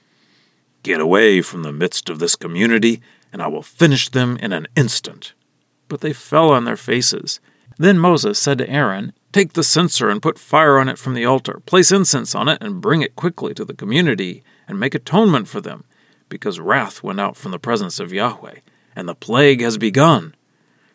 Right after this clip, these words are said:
And so Aaron took it just as Moses had spoken, and he ran into the midst of the assembly. For behold, the plague had begun among the people. So he gave the incense and made atonement for the people. He stood between the dead and between the living,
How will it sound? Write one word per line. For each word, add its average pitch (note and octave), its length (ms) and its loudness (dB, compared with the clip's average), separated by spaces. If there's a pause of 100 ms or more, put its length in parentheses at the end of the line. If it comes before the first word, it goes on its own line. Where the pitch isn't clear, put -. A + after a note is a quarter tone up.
And A#2 120 -8
so C#3+ 200 0
Aaron B2+ 320 0
took E3 240 -6
it - 100 -8
just C3 300 -6
as G2 120 -4
Moses A2 380 -4
had F2+ 180 -12
spoken, - 540 -4 (260)
and - 120 -12
he - 80 -10
ran A#2 520 -2
into F2 220 -12
the E2+ 80 -12
midst B2+ 380 -4
of A2+ 80 -8
the A#2+ 80 -4
assembly. A2+ 540 -4 (260)
For - 140 -6
behold, B2+ 440 -2 (280)
the A2 60 -14
plague C#3 360 -4
had G#2 100 -6
begun B2+ 380 0
among F#2 200 -4
the F2 80 -8
people. - 400 -6 (600)
So - 180 -10
he A#2 100 -10
gave B2 520 0 (120)
the G#2 180 -6
incense F3+ 600 0
and F2+ 140 -16
made D#2+ 160 -8
atonement B2 580 -6
for - 140 -14
the F2 80 -8
people. - 420 -6 (560)
He D#3 120 0
stood F#3 260 4
between G#3+ 380 0
the F#3+ 80 4
dead G2 440 2
and A2+ 120 -4
between F#3 320 -2
the G3 80 6
living, A2 340 2